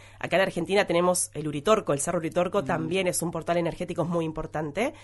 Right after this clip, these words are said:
Speaker 1: eh, que son lugares a los que en cualquier época del año podemos ir y podemos intencionar lo que queremos lograr, ¿sí? Después tenemos los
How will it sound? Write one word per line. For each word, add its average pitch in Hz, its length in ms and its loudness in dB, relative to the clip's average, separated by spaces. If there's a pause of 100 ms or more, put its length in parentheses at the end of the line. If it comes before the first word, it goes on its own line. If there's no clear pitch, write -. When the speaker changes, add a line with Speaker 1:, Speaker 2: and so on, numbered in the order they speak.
(600)
Speaker 1:
eh, 180 520 6
que 190 80 -2
son 269 360 6
lugares 214 420 4
a 208 80 4
los 180 140 2
que 175 260 -2
en 185 220 -2
cualquier 208 420 2
época 240 320 2
del 170 160 2
año 147 400 -2 (120)
podemos 190 560 2
ir 339 260 0 (400)
y 247 120 4
podemos 277 600 4 (120)
intencionar 202 1000 4
lo 220 100 2
que 175 120 -4
queremos 151 320 -2
lograr, 123 400 -8 (320)
¿sí? 147 420 -4 (840)
Después 403 300 2
tenemos 349 260 6
los 269 280 4